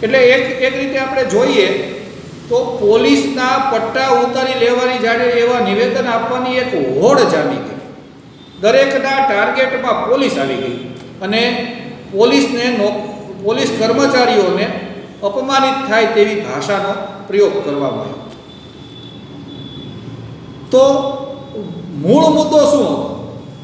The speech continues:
મૂળ મુદ્દો હતો દારૂ, જે સાચો મુદ્દો છે. ગુજરાતમાં દારૂબંધી છે, છતાં દારૂ વેચાય છે.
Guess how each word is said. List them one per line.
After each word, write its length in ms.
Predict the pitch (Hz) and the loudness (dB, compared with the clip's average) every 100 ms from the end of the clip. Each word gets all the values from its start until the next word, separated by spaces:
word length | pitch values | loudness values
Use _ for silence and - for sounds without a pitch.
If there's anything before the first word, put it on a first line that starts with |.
| - - - 139 | -18 -16 -12 -2
મૂળ 220 | 190 294 | 2 4
મુદ્દો 340 | 254 214 196 202 | 4 4 4 4
હતો 640 | 165 - - 214 269 - - - - - - - - | 4 2 2 2 0 -4 -8 -10 -14 -16 -16 -16 -8
દારૂ, 400 | 143 170 226 160 151 - - 131 - - - - - - | 0 4 6 4 2 -4 -10 -12 -14 -16 -20 -20 -20 -6
જે 120 | 247 | -2
સાચો 340 | 277 294 302 | 2 2 4
મુદ્દો 460 | 277 254 208 170 - | 4 2 0 0 -2
છે. 140 | - - - - - - - - - - - - - - - - - | -6 -10 -12 -14 -16 -18 -18 -16 -16 -14 -14 -12 -14 -12 -12 -12 0
ગુજરાતમાં 1120 | 170 226 240 240 240 226 220 214 220 240 247 | 2 4 6 6 4 2 -2 -4 -2 -2 -2
દારૂબંધી 760 | 185 190 233 233 220 202 220 208 | 0 0 0 -2 -2 -2 -2 -2
છે, 420 | - 247 220 - | 2 4 4 0
છતાં 340 | - 240 220 - | -2 0 2 2
દારૂ 300 | 185 202 202 | 2 2 4
વેચાય 400 | 233 - 254 165 | 2 4 2 2
છે. 440 | - - - - | 0 -4 -8 -12